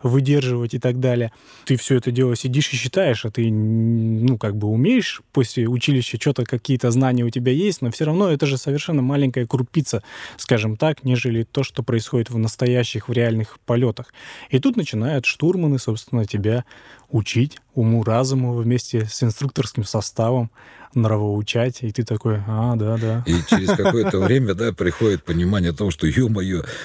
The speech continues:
Speaker 2: можно же в белой пустыне, да, ориентироваться совершенно.
Speaker 1: А, да, кстати, момент этот происходит вот так.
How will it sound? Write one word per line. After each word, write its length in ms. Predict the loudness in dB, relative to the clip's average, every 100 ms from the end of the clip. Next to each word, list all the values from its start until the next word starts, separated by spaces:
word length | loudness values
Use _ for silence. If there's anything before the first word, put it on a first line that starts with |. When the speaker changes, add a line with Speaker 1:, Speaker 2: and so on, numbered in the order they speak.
| -4
Speaker 2:
можно 320 | 0 0 0
же 160 | -2 -4
в 180 | -6 -4
белой 320 | 2 2 2
пустыне, 480 | -4 -8 -2 -2 0
да, 180 | -2 0
ориентироваться 680 | 0 0 0 0 -2 -4
совершенно. 560 | -4 -2 -2 0 2 4
Speaker 1:
А, 340 | 4 4 2 0
да, 340 | 0 2 2
кстати, 360 | 2 -2 -2 2
момент 380 | 2 2 2 0
этот 240 | -2 -2
происходит 500 | 0 0 0 0 0
вот 120 | 2
так. 280 | 2 0 -2